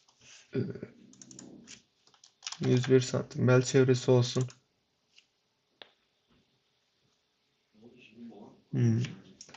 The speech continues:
Seksen kilo olsun, bir yetmiş de şey olsun. Risk grubundaymış.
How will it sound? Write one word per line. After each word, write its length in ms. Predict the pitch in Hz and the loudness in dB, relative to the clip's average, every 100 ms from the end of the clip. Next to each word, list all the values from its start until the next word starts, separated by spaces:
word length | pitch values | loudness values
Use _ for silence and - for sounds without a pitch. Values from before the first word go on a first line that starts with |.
| _ _ _ _ - - - - - - - | _ _ _ _ -20 -18 -18 -20 -20 -18 -12
Seksen 580 | - 127 123 - 143 | 4 4 4 0 -2
kilo 200 | 127 127 | -2 -6
olsun, 300 | - - 143 | -6 -2 0
bir 80 | 135 | 4
yetmiş 440 | 127 117 - - 127 | 4 2 -2 -4 -2
de 40 | |
şey 240 | 123 127 | 4 6
olsun. 440 | 117 - - 135 131 - _ - | 4 0 -2 -2 -4 -20 _ 0
Risk 220 | 131 - | 0 6
grubundaymış. 920 | 123 107 104 101 - 131 143 - - | 8 8 2 0 -2 0 0 0 -6